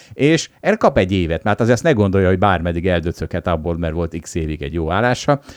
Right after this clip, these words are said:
Úgyhogy, hát figyelj, ha már, a, hogy ez mennyire etikátlan, eléggé etikátlan,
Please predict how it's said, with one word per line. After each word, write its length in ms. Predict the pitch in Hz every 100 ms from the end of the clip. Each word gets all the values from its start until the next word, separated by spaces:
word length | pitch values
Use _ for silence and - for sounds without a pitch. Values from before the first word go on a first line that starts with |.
| - - _ -
Úgyhogy, 400 | 139 170 160 - _
hát 140 | 156 175
figyelj, 380 | 240 135 90 -
ha 140 | 127 160
már, 240 | 147 135
a, 260 | 104 139 - 92
hogy 200 | 135 131
ez 100 | 123
mennyire 300 | 160 127 123
etikátlan, 760 | 123 127 127 127 151 147 160 - - - -
eléggé 540 | - 117 185 113 80 85
etikátlan, 720 | 95 127 - 139 - 175 180